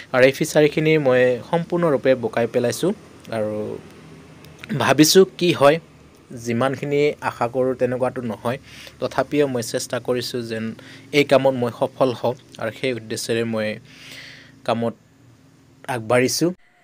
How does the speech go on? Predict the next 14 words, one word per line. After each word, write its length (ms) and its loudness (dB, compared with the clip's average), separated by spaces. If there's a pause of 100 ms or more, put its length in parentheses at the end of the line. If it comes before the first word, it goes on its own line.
(180)
আৰু 180 8
যদি 180 8
আপোনালোকে 440 6
আপোনালোকৰ 520 2 (100)
এক্সপিৰিয়েঞ্চখিনি, 680 0 (280)
যিসকলে 560 4 (200)
মীন 160 0
পালনৰ 300 2
লগত 200 0
জড়িত 320 0
হৈ 220 0
আছে, 200 -6
তেওঁলোকৰ 520 -2
যদি 260 -4